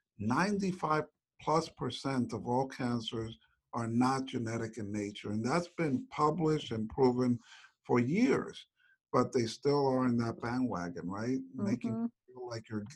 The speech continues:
Speaker 1: you know, you, you just, you can't, there's no way out of it, <laughs> right?
Speaker 2: Right.
Speaker 1: And so that's, that's the way it is, but not so. Uh, so cancer is intelligent. In the book, you'll learn about the ten hallmarks of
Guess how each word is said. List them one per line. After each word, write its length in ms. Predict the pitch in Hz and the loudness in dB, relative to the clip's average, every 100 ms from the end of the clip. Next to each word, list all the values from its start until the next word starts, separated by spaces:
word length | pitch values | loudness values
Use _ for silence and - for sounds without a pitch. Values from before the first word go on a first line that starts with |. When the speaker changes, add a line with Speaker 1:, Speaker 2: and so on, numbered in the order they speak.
| - | -8
Speaker 1:
you 140 | 127 113 | -4 -4
know, 100 | 104 | -4
you, 220 | 104 104 95 _ _ _ | -4 -6 -10 _ _ _
you 100 | 117 | -8
just, 420 | 110 110 - - - _ - _ | -4 -4 -4 -12 -20 _ -20 _
you 100 | 113 110 - | -20 -14 -6
can't, 240 | 127 120 | -6 -4
there's 200 | 123 110 127 | -4 0 2
no 40 | 123 | 2
way 140 | 123 131 | 2 4
out 180 | 185 | 6
of 160 | 156 92 | 4 2
it, 120 | 82 - | -4 -2
<laughs> 20 | 101 | 0
right? 260 | - 139 - - - 160 160 - | 6 6 6 -4 2 6 6 4
Speaker 2:
Right. 220 | 165 - | 2 4
Speaker 1:
And 180 | 143 131 - _ | 4 4 0 _
so 280 | 131 127 127 | 2 4 6
that's, 440 | 127 123 131 - | 6 4 2 -2
that's 300 | - 127 127 | 0 0 0
the 100 | - 131 | 2 4
way 160 | 135 131 | 6 8
it 80 | |
is, 320 | 147 165 117 - 113 | 8 8 6 4 0
but 100 | 101 | 0
not 220 | 117 110 | -2 -6
so. 440 | - - 160 131 117 - - _ - | -6 0 4 4 2 -8 -20 _ -6
Uh, 200 | 123 120 | -2 -2
so 180 | 120 143 | 0 0
cancer 420 | 135 160 185 196 | 0 2 2 2
is 100 | 185 | 2
intelligent. 680 | 180 175 139 123 120 127 - | 2 0 2 2 2 2 2
In 240 | 143 196 | 2 4
the 80 | 196 | 4
book, 380 | 190 135 143 143 | 6 6 6 4
you'll 320 | 131 135 127 123 | 4 6 6 6
learn 280 | 135 147 | 6 6
about 340 | 143 123 127 131 | 4 4 2 0
the 100 | 117 - - | -6 -8 -2
ten 300 | 156 151 151 120 | 2 4 2 0
hallmarks 640 | 151 175 175 117 101 - | 6 6 8 4 2 -2
of 80 | 104 | -8